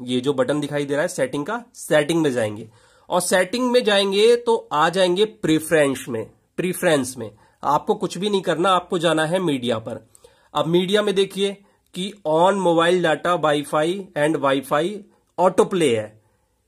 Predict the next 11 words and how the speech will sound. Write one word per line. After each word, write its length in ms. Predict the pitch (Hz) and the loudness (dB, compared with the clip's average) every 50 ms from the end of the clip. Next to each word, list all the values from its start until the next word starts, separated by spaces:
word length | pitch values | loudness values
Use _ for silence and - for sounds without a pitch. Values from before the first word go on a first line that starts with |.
| _ - | _ -2
यानी 180 | 151 160 196 | 0 2 2
जो 200 | 196 147 180 190 | 2 2 2 4
भी 80 | 208 226 | 4 4
वीडियो 360 | 208 190 202 196 175 208 208 | 2 0 -4 -2 0 2 2
होगी 500 | 190 185 185 190 180 175 202 220 226 220 | 2 2 0 0 -2 -4 -6 -8 -10 -8
वो 140 | 208 202 196 | -8 -6 -4
ऑटो 340 | 165 165 170 160 156 190 175 | 0 2 2 2 4 2 0
प्ले 300 | - 170 160 160 156 147 | 2 2 2 2 2 0
होगी, 340 | 139 123 117 113 110 110 110 - _ _ _ _ _ _ _ _ _ | -2 -4 -6 -8 -12 -16 -16 -20 _ _ _ _ _ _ _ _ _
ठीक 160 | - 180 202 247 | -8 -6 0 0
है। 300 | 240 160 113 - - | 0 0 0 -4 -18